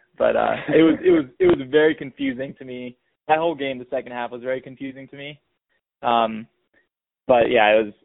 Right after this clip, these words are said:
I was just, it was, I was just flabbergasted. Like, where, like, I didn't even touch it. I don't even, I didn't even see where it went. Um, so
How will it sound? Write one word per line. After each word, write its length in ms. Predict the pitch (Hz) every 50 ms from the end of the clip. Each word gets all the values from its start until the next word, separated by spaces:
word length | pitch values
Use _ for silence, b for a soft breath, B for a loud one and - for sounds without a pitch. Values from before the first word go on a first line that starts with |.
| - -
I 100 | - 123
was 80 | 120
just, 160 | 117 117 117 _ _ -
it 80 | -
was, 160 | 131 127 120 113 117 120
I 40 |
was 80 | 123 113
just 180 | 117 113 - -
flabbergasted. 800 | 131 120 117 110 110 104 110 107 104 110 - - 123 127 127 127 - _ _ _ _ _ _ _ -
Like, 100 | - -
where, 340 | - 123 131 135 143 143 139
like, 140 | 127 120 113
I 100 | 120 123
didn't 120 | 123 127
even 160 | 123 117 110
touch 240 | - - 139 139 139 -
it. 140 | 139 131 123
I 60 | 101
don't 120 | 117 117
even, 200 | 120 120 113 110 - _ - -
I 40 |
didn't 140 | 139 135 135
even 140 | 127 120 117 _
see 100 | - 131
where 160 | 123 120 113
it 60 | 107 104
went. 340 | 113 117 117 131 143 147 - - _ _ _ _ _ _ _ _ _ _ _ -
Um, 520 | - 127 120 117 113 110 110 110 107 110 - _ _ _ _ _ _ _ _ _ _ _ _ _ _ _ _ _ _ _ - - _ _ _ _ _ _ _ _ _ _ _ _ _ _ _ _ _ _ _ _ _ _
so 260 | - - 55 55 110